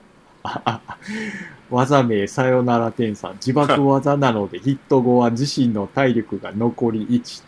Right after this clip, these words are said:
Speaker 1: になる。」
Speaker 2: そうそうそうそうそう。
Speaker 1: これかな。うん。これなんやろうな。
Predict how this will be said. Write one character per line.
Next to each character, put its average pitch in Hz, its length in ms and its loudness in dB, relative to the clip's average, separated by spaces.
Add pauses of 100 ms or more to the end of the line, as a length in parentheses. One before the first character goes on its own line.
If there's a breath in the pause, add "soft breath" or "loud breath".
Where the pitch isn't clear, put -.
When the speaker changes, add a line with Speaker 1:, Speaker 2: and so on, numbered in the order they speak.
Speaker 1:
に - 160 -18
な - 120 -16
る。」 - 80 -18 (120)
Speaker 2:
そ - 220 -16
う - 20 -18
そ - 140 -10
う 117 60 -6
そ - 160 -14
う 95 40 -12
そ - 180 -18
う - 40 -20
そ - 160 -16
う。 - 40 -20 (800 loud breath)
Speaker 1:
こ - 140 -6
れ 160 100 -2
か - 160 -10 (280)
な。 120 80 -8
う - 20 -4
ん。 104 180 -8 (1080)
こ 220 60 -10
れ 180 60 -8
な 123 220 -4
ん 294 60 -4
や 269 60 -2
ろ 90 200 -8
う 90 40 -20
な。 90 160 -16